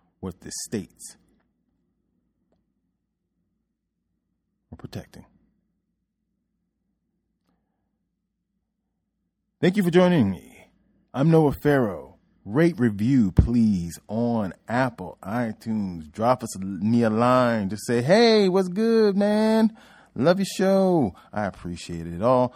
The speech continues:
It's gonna help me move up the charts. There is some weird algorithm with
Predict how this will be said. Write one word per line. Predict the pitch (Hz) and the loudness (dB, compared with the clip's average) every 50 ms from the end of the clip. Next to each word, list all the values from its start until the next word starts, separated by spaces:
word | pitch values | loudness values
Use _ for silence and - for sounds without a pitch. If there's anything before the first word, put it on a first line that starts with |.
| - - - - _ | -14 -20 -20 -20 _
It's | - 82 - | -20 -12 -8
gonna | 101 87 85 | -8 -6 -6
help | 76 98 92 - - - _ _ _ _ _ _ _ - - - | -6 -6 -8 -8 -10 -16 _ _ _ _ _ _ _ -20 -16 -12
me | 92 90 90 87 90 92 92 92 92 92 | -8 -6 -4 -4 -2 -2 -2 -2 -2 -2
move | 87 90 92 90 87 | -2 -2 -2 -2 -4
up | 92 - | -6 -8
the | - - | -12 -14
charts. | - - - 139 143 143 139 131 - - - - _ - - - - _ | -14 -4 0 0 0 0 0 -4 -10 -16 -20 -20 _ -20 -20 -20 -20 _
There | - 87 92 104 107 107 101 | -12 -8 -4 -4 -2 -2 -4
is | 90 92 95 90 - | -4 -6 -8 -8 -8
some | 98 92 87 87 | -6 -6 -6 -4
weird | 90 87 85 87 69 | -4 -6 -6 -6 -4
algorithm | 80 95 107 113 104 107 107 107 104 107 101 101 101 101 95 | -2 0 0 0 0 -2 -2 -2 -2 -2 -2 0 0 0 0
with | 92 95 92 - - | 0 -2 -4 -6 -14